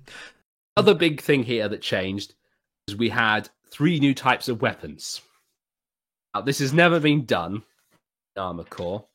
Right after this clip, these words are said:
So what it was is they focused on, now I've got to find the names of them, otherwise I will be in trouble.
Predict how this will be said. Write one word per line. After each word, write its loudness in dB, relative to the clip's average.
So 2
what 2
it 0
was -4
is -12
they -4
focused 0
on, -4
now -10
I've -10
got -10
to -16
find -10
the -10
names -4
of -6
them, -6
otherwise -10
I -8
will 0
be -6
in -14
trouble. 0